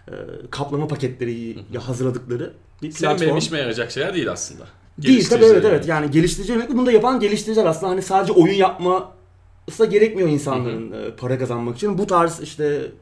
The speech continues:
Speaker 1: modellemeler falan çok ciddi pazarı
Speaker 2: Hı hı.
Speaker 1: olan şeyler ki bin beş yüz geliştiricinin beş binden fazla ürünü var.
Speaker 2: Evet.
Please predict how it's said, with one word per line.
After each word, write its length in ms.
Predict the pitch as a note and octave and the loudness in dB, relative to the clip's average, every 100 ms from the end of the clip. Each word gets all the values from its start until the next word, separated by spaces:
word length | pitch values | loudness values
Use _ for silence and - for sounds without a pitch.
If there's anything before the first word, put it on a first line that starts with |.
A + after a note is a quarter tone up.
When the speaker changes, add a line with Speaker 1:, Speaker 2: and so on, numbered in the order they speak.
| - | -12
Speaker 1:
modellemeler 720 | C3 C3+ C#3 C#3+ D3 D3+ D#3 D#3 | -6 -2 0 0 -2 -2 -4 -4
falan 220 | E3 F3 | -4 -4
çok 260 | C#3 C#3 B2 | -6 -6 -10
ciddi 320 | B2 D3+ D#3 | -10 -8 -6
pazarı 280 | C#3+ B2+ D3+ | -4 0 0
Speaker 2:
Hı 20 | |
hı. 40 | |
Speaker 1:
olan 180 | C3+ A2+ - | 0 -6 -12
şeyler 320 | - C3+ A3 | -12 -6 -6
ki 160 | A3+ E3 | -6 -6
bin 160 | D3 D3+ | 0 2
beş 220 | F3+ E3 | 2 0
yüz 200 | C3+ - | -10 -4
geliştiricinin 640 | C3 B2+ - B2+ D#3+ G3 | -4 -4 -6 -6 -6 -2
beş 200 | D3+ D#3 | -4 -4
binden 220 | C#3 B2 | -6 -6
fazla 240 | B2 C3 F#3+ | -4 -6 -4
ürünü 260 | D#3+ D#3 | -2 0
var. 200 | D3+ A2+ A2 - | 0 -2 -6 -14
Speaker 2:
Evet. 180 | F#2+ | -14